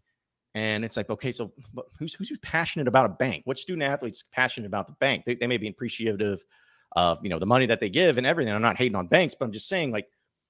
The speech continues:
eighteen, nineteen year, twenty-year-old kids are not going to be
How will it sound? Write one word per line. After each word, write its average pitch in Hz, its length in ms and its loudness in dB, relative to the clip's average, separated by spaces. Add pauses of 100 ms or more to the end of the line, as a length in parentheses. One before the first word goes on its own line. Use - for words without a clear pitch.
(220)
eighteen, 156 340 2
nineteen 139 420 0
year, 131 220 -4
twenty-year-old 127 580 0 (260)
kids 131 460 4
are 131 140 2
not 131 200 2
going 127 240 -2
to 123 60 -8
be 113 380 -2